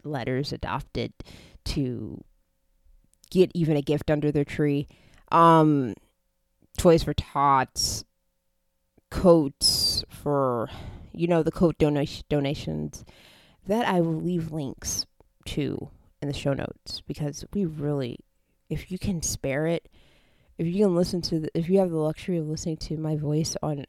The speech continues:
a smartphone or a smart device, can we please donate just something to these kids? But why are you asking your fan base who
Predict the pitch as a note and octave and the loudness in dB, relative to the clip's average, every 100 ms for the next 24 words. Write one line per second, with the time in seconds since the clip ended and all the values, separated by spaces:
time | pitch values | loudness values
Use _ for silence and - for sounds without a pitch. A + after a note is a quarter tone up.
0 | - D3 C#3 C3 - D#3+ D3+ - D3+ D3+ | -8 -6 -6 -8 -8 -4 -6 -4 -6 -6
1 | D3 - - D3 C#3+ C#3+ C#3+ C#3 - - | -8 -8 -8 -8 -8 -8 -8 -8 -12 -18
2 | - _ _ _ _ - - E3+ D#3+ - | -20 _ _ _ _ -18 -10 -8 -8 -12
3 | - _ F#3 F#3 E3 C#3 - D#3+ D3+ C3 | -16 _ -6 -4 -4 -8 -8 -8 -6 -10
4 | - - E3+ - - F3+ F3 D3 C#3+ C#3+ | -14 -10 -10 -10 -8 -6 -6 -10 -12 -12
5 | - D#3 D#3 D3+ D#3 - D3 B2 - - | -10 -8 -8 -8 -10 -10 -10 -10 -12 -20
6 | - _ _ _ _ _ _ - _ _ | -20 _ _ _ _ _ _ -20 _ _
7 | C4+ A3+ - _ _ _ _ _ _ _ | 4 4 0 _ _ _ _ _ _ _
8 | _ _ _ - _ _ _ - - - | _ _ _ -20 _ _ _ -8 -8 -12
9 | - _ D#3+ E3+ G#3+ A#3 B3+ A#3 - G3+ | -20 _ -10 -6 -4 -4 -4 -4 -4 -4
10 | G3+ F3+ F3 - F3 G3+ - - D#3+ D#3 | -4 -4 -6 -8 -8 -6 -8 -8 -10 -8
11 | D3+ D#3 D3 - F#3+ G#3+ G#3 D#3 C#3 C#3 | -8 -10 -10 -2 0 2 0 -4 -8 -12
12 | - - F3 E3+ D#3+ | -12 -8 -6 -6 -8